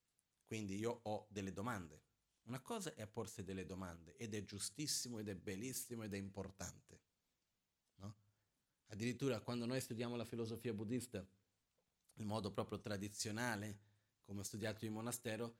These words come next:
noi non solo possiamo contestare e fare porre le domande su quello che ci viene insegnato, ma come dobbiamo farlo.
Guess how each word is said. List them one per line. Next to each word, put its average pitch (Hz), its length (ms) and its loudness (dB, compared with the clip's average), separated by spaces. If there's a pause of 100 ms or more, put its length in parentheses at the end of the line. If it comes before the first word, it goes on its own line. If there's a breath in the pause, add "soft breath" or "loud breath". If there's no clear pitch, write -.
(300 soft breath)
noi 131 280 0 (100)
non 147 280 2
solo 123 300 4
possiamo 117 640 2
contestare 95 920 -2
e 90 80 -16
fare 107 320 0
porre 110 260 2
le 98 140 0
domande 101 360 0
su 92 160 -4
quello 98 200 -2
che 95 100 -8
ci 95 140 -8
viene 92 180 -2
insegnato, 104 540 -2
ma 107 80 -4
come 101 320 -4
dobbiamo 98 500 -2
farlo. - 480 -16